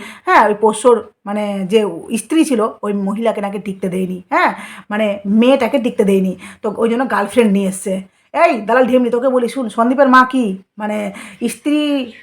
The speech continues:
সন্দীপের মা নেই? হুম, সন্দীপের মা কি ওই মহিলার মধ্যে পড়ে না? তো ওই তো মহিলা। উনি তো মহিলা, তাহলে কি করে মহিলা হয়ে ওই বাড়িতে টিকে আছে? তাহলে সন্দীপের বাবা বা সন্দীপ এতটাই যদি বাজে হতো,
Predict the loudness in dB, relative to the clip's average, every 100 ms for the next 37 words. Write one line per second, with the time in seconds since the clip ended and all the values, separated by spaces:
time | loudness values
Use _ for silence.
0 | _ -4 2 4 6 6 6 4 0 -6
1 | _ -8 -8 -10 _ _ -2 -2 2 2
2 | 4 4 4 0 -8 0 2 2 0 2
3 | 2 2 0 0 0 0 0 -8 _ _
4 | _ _ 6 6 6 4 4 4 2 -4
5 | _ _ 0 0 2 4 4 6 4 4
6 | 2 0 0 0 2 2 0 4 2 2
7 | -8 0 4 4 4 0 0 2 2 0
8 | -2 2 2 2 0 2 2 4 6 8
9 | 6 4 0 -4 -2 -4 -6 -4 -2 0
10 | 0 2 2 2 -2